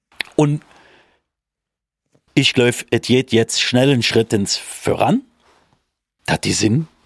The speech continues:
hören's, das läuft nicht mehr. Das Ding implodiert.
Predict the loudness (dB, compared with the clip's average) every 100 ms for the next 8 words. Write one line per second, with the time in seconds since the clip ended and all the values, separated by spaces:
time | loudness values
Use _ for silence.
0 | _ _ _ _ -4 -2 -2 -8 -10 -6
1 | -6 0 0 0 -2 -2 -8 _ _ _
2 | -4 -2 0 0 -2 0 0 0 -2